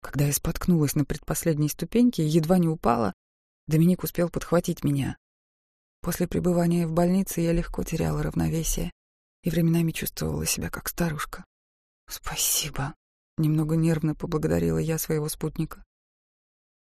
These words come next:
Я вошла в комнату и сразу обхватила себя руками, чтобы согреться. «Простите», извинился Доминик. «На этом этаже я не топлю. Сейчас нам приходится экономить деньги на всем.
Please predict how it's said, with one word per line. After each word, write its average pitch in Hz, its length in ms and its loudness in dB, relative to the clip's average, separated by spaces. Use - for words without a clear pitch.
Я 190 140 4
вошла 196 280 0
в - 80 -6
комнату 202 540 2
и 175 80 -4
сразу 170 420 -2
обхватила - 540 -4
себя 85 260 -2
руками, 80 400 -2
чтобы 76 240 -6
согреться. - 640 -2
«Простите», - 680 -4
извинился 156 520 2
Доминик. 156 420 0
«На 160 120 6
этом 160 260 4
этаже 151 280 4
я 151 140 4
не 151 120 4
топлю. - 440 0
Сейчас - 320 -6
нам 135 120 2
приходится 143 520 -2
экономить 156 500 4
деньги 170 280 6
на 165 140 6
всем. 135 360 0